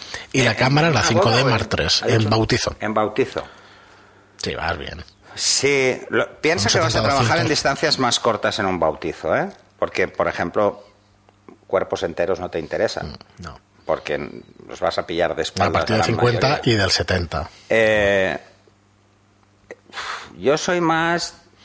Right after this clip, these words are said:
Speaker 2: yo te diría que es mejor tirar de más focal.
Speaker 1: De ochenta y cinco para arriba.
Speaker 2: Sí, porque vas a jugar más con el desenfoque.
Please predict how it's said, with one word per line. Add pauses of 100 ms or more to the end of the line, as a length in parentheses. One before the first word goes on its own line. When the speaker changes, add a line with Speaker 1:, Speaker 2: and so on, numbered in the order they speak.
(120)
Speaker 2:
yo
te
diría
que
es
mejor
tirar
de
más
focal. (540)
Speaker 1:
De
ochenta
y
cinco
para
arriba. (200)
Speaker 2:
Sí,
porque
vas
a
jugar
más
con
el
desenfoque.